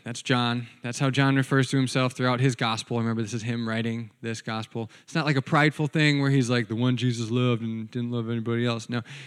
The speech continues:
he, it's just, like, his way of humbling himself by not referring to himself and using his own name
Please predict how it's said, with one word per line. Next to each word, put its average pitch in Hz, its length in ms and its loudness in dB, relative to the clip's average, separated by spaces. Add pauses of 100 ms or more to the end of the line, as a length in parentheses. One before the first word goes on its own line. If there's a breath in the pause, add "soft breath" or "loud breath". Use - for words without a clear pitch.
(140 loud breath)
he, 156 120 4
it's 156 220 2
just, 175 220 6
like, 156 160 4
his 160 240 8
way 147 420 6
of 127 480 0 (200 soft breath)
humbling 120 560 2
himself 110 560 -4
by 110 320 -2 (480 soft breath)
not 151 180 0
referring 135 340 2
to 113 140 -4
himself - 500 -12 (300 soft breath)
and 110 240 -6
using 107 260 -2
his 104 200 -6
own 95 180 -6
name 92 220 -16